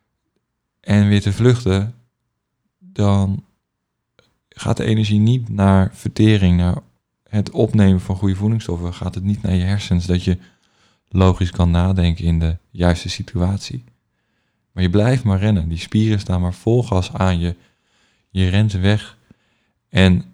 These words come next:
eigenlijk kom je daar dus ook niet dichterbij. En dat zal je herstel uiteindelijk op de lange termijn ook kosten. Het, het duurt nog langer om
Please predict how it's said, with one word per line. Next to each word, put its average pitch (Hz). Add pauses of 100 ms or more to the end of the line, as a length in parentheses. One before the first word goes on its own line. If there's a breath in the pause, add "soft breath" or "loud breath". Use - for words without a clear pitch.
(1600)
eigenlijk 117
kom 95
je 92
daar 87
dus 85
ook 90
niet 110
dichterbij. 85 (3000)
En 113
dat - (100)
zal 117
je 110
herstel 101
uiteindelijk 92
op 104
de 110
lange 123
termijn 90
ook 123 (840)
kosten. 85
Het, 101
het 107
duurt 117
nog 117
langer 101
om 98